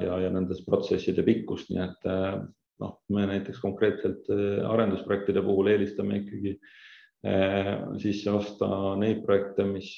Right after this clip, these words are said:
on juba kehtiva ehitusloaga, mitte ainult detailplaneering, aga ka,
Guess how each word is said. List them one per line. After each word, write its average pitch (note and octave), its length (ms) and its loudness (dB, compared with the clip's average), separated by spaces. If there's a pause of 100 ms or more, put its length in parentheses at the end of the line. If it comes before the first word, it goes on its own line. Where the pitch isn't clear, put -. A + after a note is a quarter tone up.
on G2 300 -2
juba G2 220 -2
kehtiva G#2 280 2
ehitusloaga, G#2 640 4 (160)
mitte G2+ 200 -4
ainult F#2+ 200 -4
detailplaneering, G#2 800 4
aga F#2+ 260 2
ka, G2 140 0